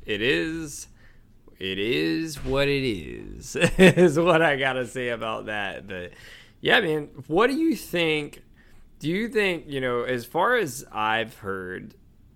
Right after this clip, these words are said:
uh, maybe you've heard otherwise, I don't know. I've heard this is just gonna stay a limited series.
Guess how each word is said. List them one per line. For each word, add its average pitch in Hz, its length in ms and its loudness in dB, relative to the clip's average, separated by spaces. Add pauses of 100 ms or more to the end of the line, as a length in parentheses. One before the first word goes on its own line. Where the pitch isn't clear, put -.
(160)
uh, 113 240 0
maybe 127 260 -4
you've 123 200 -6
heard 104 200 -6
otherwise, 78 420 -10
I 92 60 -8
don't 87 140 -10
know. 65 120 -14 (380)
I've 139 200 0
heard 185 340 0
this 131 180 -6
is 113 140 -8
just 135 480 -6
gonna 139 240 -6
stay 87 640 -8 (1080)
a 120 240 -4
limited 113 640 -6
series. - 720 -12